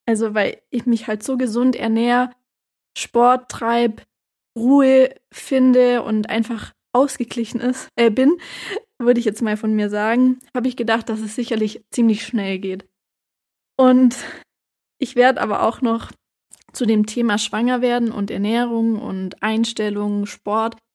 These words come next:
werde ich extra noch eine Folge machen, weil das, denke ich, sehr, sehr wichtig ist und ich auch schon von sehr vielen danach gefragt wurde. <laughs> Und auf jeden Fall, also ich hab die Spirale <laughs> rausmachen lassen.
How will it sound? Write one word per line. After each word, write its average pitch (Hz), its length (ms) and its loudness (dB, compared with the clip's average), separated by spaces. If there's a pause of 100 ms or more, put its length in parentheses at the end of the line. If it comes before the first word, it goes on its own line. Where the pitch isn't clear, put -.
(180)
werde 208 120 -4
ich 208 140 -10
extra 240 280 -4
noch 254 140 -2
eine 262 120 -4
Folge 254 320 -4
machen, 269 420 -4 (120)
weil 196 200 -6
das, 202 220 -8 (320)
denke 226 200 -2
ich, 208 140 -10
sehr, 214 160 -4
sehr 196 180 -4
wichtig 226 300 -8
ist 226 200 -8
und 202 200 -6 (380)
ich 214 140 -6
auch 208 140 -4
schon 214 160 -4
von 208 360 -6
sehr 226 280 -4
vielen 226 320 -4
danach 202 340 -6
gefragt 220 520 -10
wurde. 214 220 -2 (100)
<laughs> - 80 -18
Und 220 180 -4
auf 226 140 -14
jeden 240 240 -4
Fall, 247 300 -10 (520)
also 226 200 -2
ich 226 100 -6
hab 214 160 -4
die 233 100 -8
Spirale 240 600 -2
<laughs> - 20 -20
rausmachen 269 560 -2
lassen. 269 400 -6